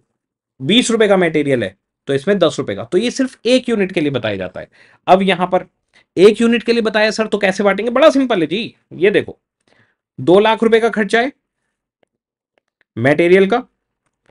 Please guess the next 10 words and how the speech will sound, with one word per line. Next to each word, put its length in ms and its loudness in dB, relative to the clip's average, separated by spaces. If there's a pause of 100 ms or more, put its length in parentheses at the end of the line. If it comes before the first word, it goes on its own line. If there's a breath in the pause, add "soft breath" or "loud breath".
(2250)
एक्स 420 2
की 260 -2
कितनी 380 -4
यूनिट? 420 2 (300)
फ़ोर्टी 280 0
थाउजेंड, 400 -2 (640)
वाई 300 4
की 160 -4
कितनी 280 -2
यूनिट? 380 0